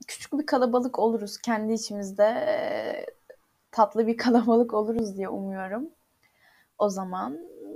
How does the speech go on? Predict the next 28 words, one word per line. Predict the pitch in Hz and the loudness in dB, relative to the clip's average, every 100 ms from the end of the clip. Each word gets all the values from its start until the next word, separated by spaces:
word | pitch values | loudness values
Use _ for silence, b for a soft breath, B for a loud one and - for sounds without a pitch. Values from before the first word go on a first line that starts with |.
| 311 | 0
başlayalım | 359 - 339 320 302 | 0 2 2 4 4
şimdi. | 302 196 185 - _ _ _ _ _ _ - | -2 -12 -14 -18 _ _ _ _ _ _ 2
Evet. | 233 214 - - B B B B _ _ _ _ _ _ _ _ - | 4 4 -6 -14 B B B B _ _ _ _ _ _ _ _ -12
Başlayalım | 180 185 - 226 226 302 370 | -4 -4 -4 -4 -4 -4 -6
dedim | 370 370 370 | -10 -14 -12
ama | 370 370 370 | -8 -8 -6
tam | 262 240 | -4 -2
olarak | 240 247 254 - | 0 0 0 -2
nereden | 208 202 202 196 | -4 -2 -2 -4
başlayacağımı | 196 - - 196 196 | -8 -6 -6 -6 -4
da | 170 | -4
asla | 165 - 131 170 | -6 -6 -6 -6
bilmiyorum. | 180 180 175 190 233 233 _ | -10 -12 -10 -8 -8 -10 _
Çünkü | - 208 202 | -10 -10 -8
kafamda, | 208 208 202 208 202 196 208 202 - b b - | -10 -8 -2 -2 0 2 2 0 -12 b b -8
e, | 190 190 | -6 -4
bu | 220 | 2
bölümü | 247 247 262 262 - b b b | 4 4 2 -2 -6 b b b
tanıtım | - 277 277 320 285 | 2 4 6 6 4
gibi | 208 175 | 2 -4
düşündüm. | - 196 190 196 | -8 -8 -6 -4
Yani | 202 208 214 208 202 - _ _ | 0 0 0 -2 -4 -8 _ _
şunu | - - 247 254 | -10 -2 2 2
şunu | - 254 254 247 285 - | 2 2 2 0 -4 -6
konuşuruz | 247 233 233 - 226 240 220 | -2 -2 -4 -6 -2 -2 -2
gibi | 214 226 233 | -6 -4 -6
bir | - | -6
şey | - 247 262 | -2 -2 -2